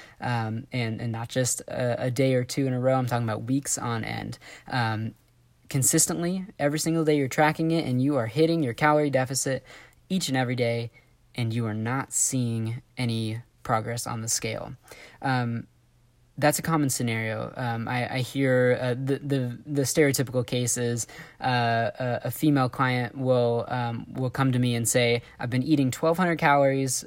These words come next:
you know, every single day for the last six months, and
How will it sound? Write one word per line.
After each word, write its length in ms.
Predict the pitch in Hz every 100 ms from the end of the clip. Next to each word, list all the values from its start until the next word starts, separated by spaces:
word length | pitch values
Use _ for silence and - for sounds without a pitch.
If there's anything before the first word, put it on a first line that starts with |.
| -
you 140 | 123
know, 140 | 113 -
every 280 | 165 165 180
single 280 | - 175 160
day 200 | 143 139
for 100 | 131
the 80 | 123
last 380 | 120 120 - - -
six 300 | - 165 -
months, 380 | 127 117 113 - - - _
and 460 | 143 123 117 113